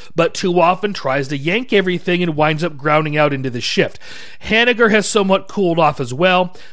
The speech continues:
Crawford has somewhat cooled off. And Urquidy on Monday was turning in the type of performance that should have led to more than just two runs. It was not a good day for the offense. Meanwhile, Justus Sheffield really wasn't fooling anyone.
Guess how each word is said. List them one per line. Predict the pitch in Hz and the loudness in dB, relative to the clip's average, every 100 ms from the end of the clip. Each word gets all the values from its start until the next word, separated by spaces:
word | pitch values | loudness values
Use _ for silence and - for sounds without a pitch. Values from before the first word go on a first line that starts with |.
| - | -12
Crawford | - 220 196 190 175 | -4 0 0 0 -2
has | 156 147 | -2 -2
somewhat | 175 143 139 - | -2 0 -2 -4
cooled | - 135 127 | -4 -2 -2
off. | 110 - - - - | -4 -8 -12 -14 -4
And | 165 180 | 0 0
Urquidy | 175 - 302 302 233 | 0 -2 -2 0 2
on | 175 156 | 2 2
Monday | 170 220 185 143 | 2 2 2 2
was | 151 160 | 0 -2
turning | - 220 214 214 | -4 -2 -2 0
in | 196 | -2
the | 160 | -2
type | - 190 185 | -2 -2 -2
of | - | -6
performance | 147 - 175 151 131 - - - | -6 0 2 2 -2 -8 -12 0
that | 147 | 0
should | - 277 285 | 2 2 2
have | 180 | 2
led | 170 180 - | 2 2 0
to | 147 | -4
more | 143 180 185 | 0 2 2
than | 143 127 | -2 -2
just | 156 160 - - | -2 -2 -4 -8
two | - 180 135 | -4 -2 0
runs. | 139 131 87 - - | 2 0 -2 -12 -8
It | 151 139 | -6 -2
was | 143 127 | -4 -2
not | 170 208 160 | 0 0 -2
a | 143 | -4
good | 135 151 123 | -2 -2 0
day | 160 143 | 0 0
for | 139 | -4
the | 127 139 | -2 2
offense. | 160 151 110 - - - - - | 2 0 -6 -8 -12 -12 -14 -8
Meanwhile, | 147 240 247 190 175 | -4 -2 2 4 4
Justus | 143 175 214 185 - | 2 0 0 -2 0
Sheffield | 214 226 214 170 | 2 2 0 0
really | 185 202 | 0 0
wasn't | 190 156 160 | 0 -2 -8
fooling | - 160 143 120 | -4 -2 -4 -6
anyone. | 117 110 110 104 | -10 -10 -10 -10